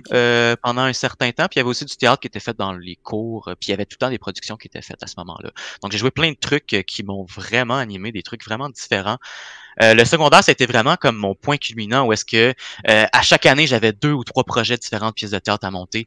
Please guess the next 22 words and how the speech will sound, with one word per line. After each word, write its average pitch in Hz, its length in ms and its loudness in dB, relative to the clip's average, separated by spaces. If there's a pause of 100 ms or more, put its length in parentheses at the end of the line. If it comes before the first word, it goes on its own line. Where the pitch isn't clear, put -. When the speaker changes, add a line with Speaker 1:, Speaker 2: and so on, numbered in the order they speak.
(280)
Speaker 2:
Euh, 107 60 6
Speaker 1:
Wow. 104 40 0
Speaker 2:
je, 104 200 0
je - 160 -2
venais 127 160 4
en, 113 140 8
en 110 180 4
manger, 107 400 0
là. 95 240 -2
J'en 110 220 0
cherchais. 120 420 2 (320)
Euh, 110 80 4
aussitôt 117 260 0
que - 80 -2
tu - 120 -14
me 131 40 -8
proposais 123 380 2
quelque - 180 4
chose, 139 240 2
j'étais, « 123 180 6
OK, 196 240 0 (360)
fine, 165 340 4